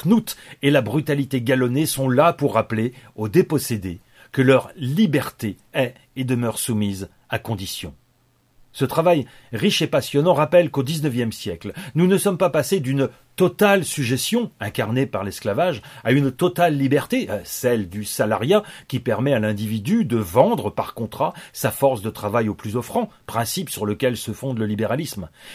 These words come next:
Mais en fait, nous sommes passés, nous avons vu plutôt, l'émergence, la multiplication des formes hybrides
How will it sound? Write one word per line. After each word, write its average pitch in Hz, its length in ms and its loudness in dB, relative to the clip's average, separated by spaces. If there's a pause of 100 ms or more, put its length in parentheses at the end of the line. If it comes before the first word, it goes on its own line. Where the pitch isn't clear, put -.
(120)
Mais 190 160 6
en 185 100 2
fait, 214 300 -2 (180)
nous 160 80 -2
sommes 165 200 -2
passés, 175 360 0 (300)
nous 151 160 2
avons 147 220 4
vu 196 340 -2
plutôt, 110 360 -4 (280)
l'émergence, 151 600 0
la 147 100 2
multiplication 185 1000 -2
des 127 140 2
formes 127 340 0 (120)
hybrides 147 560 0